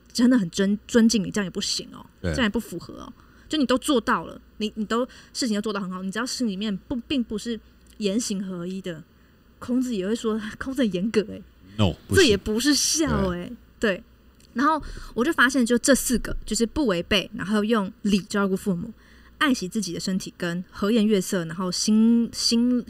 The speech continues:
Speaker 1: 呃，
Speaker 2: 言行合一。
Speaker 1: 言行合一这些，这，这，啊，这五个好了，这五个。
Speaker 2: 嗯。
Speaker 1: 就是，是孔子当初在讨论孝的时候提出了五个观点，但是我们现在发展到现在这个词孝顺，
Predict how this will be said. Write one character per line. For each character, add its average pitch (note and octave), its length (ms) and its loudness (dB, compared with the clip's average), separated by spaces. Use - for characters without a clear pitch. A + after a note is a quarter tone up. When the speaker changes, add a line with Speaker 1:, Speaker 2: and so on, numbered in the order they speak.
Speaker 1:
呃， G3+ 100 0
Speaker 2:
言 G#2 120 4
行 G3 180 4
合 - 20 4
一。 A#3 40 6
Speaker 1:
言 A#3 80 8
行 - 200 4
合 F#3+ 100 4
一 G3+ 80 0
这 A3 100 2
些， G3 180 0
这， C4+ 180 2
这， C#4+ 160 2
啊， G#3+ 100 2
这 B3+ 140 2
五 F#3+ 80 0
个 - 180 -10
好 - 140 -18
了， - 100 -20
这 A3+ 140 2
五 F3+ 120 0
个。 - 80 -4
Speaker 2:
嗯。 - 80 -12
Speaker 1:
就 D#4 80 0
是， E4 160 2
是 D#4+ 180 0
孔 F#3+ 280 -2
子 G3 180 -6
当 A#3+ 280 2
初 - 180 -6
在 A3 100 -4
讨 F3 140 -10
论 F3 120 -6
孝 G3 200 -2
的 - 80 -8
时 F3+ 140 -8
候 F#3 120 -4
提 G#3+ 200 -4
出 A#3 100 0
了 G3 60 4
五 E3+ 80 -4
个 E3+ 80 -6
观 F3 260 -8
点， - 200 -14
但 D4+ 160 4
是 C4+ 140 0
我 G3+ 80 0
们 E3+ 100 -8
现 A3 180 -2
在 - 80 -10
发 G#3 220 2
展 - 240 -8
到 - 220 -4
现 A3+ 240 2
在 F#3+ 160 -2
这 F3+ 100 -4
个 E3 140 -8
词 - 280 -4
孝 - 240 -2
顺， - 240 -4